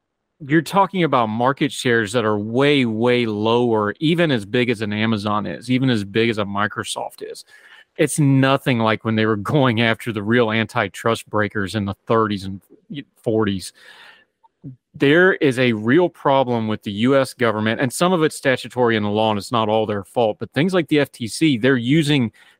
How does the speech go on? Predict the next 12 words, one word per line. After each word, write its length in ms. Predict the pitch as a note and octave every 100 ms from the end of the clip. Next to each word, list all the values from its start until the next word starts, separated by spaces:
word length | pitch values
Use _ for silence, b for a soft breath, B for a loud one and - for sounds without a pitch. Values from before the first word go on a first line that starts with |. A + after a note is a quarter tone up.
| -
the 160 | A#2
old-fashioned 840 | B2+ B2+ D#3+ - D3+ D3+ - C3
terminologies 880 | - C#3 B2+ A2+ B2 C#3+ A2+ A2+ G#2 -
for 160 | B2 A2
the 80 |
industrial 680 | A2 G2+ B2+ C3 - B2+ A2
age, 260 | G#2+ G#2+ G2+
for 160 | - A2+
this 220 | A2 -
new 160 | A#2
media 340 | G#2 A#2 C#3+ C3
age, 340 | A2+ A2 G2+